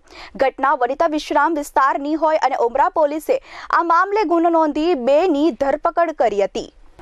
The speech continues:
મળતી વિગતો પ્રમાણે સોશિયલ મીડિયામાં એક વીડિયો વાયરલ થયો હતો, જેમાં રેઇનકોટ પહેરેલો એક યુવક વરસતા વરસાદમાં પોતાના મોપેડની ડિક્કીમાંથી દારૂની બોટલો કાઢી નજીકમાં ઊભેલી ઇકો કારના ચાલકને આપતો વીડિયોમાં નજરે પડે છે,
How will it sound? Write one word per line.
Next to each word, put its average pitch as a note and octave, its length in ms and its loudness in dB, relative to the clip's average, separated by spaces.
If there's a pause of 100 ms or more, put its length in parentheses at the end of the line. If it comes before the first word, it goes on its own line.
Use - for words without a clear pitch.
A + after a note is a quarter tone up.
(180)
મળતી C#4 280 0
વિગતો D#4+ 340 0
પ્રમાણે D4+ 380 0
સોશિયલ D4 400 -2
મીડિયામાં D4+ 480 0
એક D4 100 -16
વીડિયો A#3+ 380 0
વાયરલ A3+ 360 -2
થયો G3+ 200 0
હતો, G#3 120 0 (500)
જેમાં A#3+ 440 0
રેઇનકોટ A3+ 440 -2 (100)
પહેરેલો C4 360 0 (120)
એક B3+ 160 -14
યુવક B3 300 -2 (200)
વરસતા F4 400 0
વરસાદમાં F4+ 600 0
પોતાના C#4+ 460 0
મોપેડની C#4 500 -2
ડિક્કીમાંથી C#4 680 -4
દારૂની B3+ 400 -4
બોટલો C4 340 -2
કાઢી C4 240 -4 (100)
નજીકમાં C#4 520 -2
ઊભેલી C4+ 320 -4 (120)
ઇકો C#4 240 -2
કારના B3 380 0 (160)
ચાલકને A#3+ 400 -2 (520)
આપતો F4 300 -2 (120)
વીડિયોમાં C4+ 640 0
નજરે G#3+ 340 -2
પડે E3+ 240 -2
છે, - 160 -4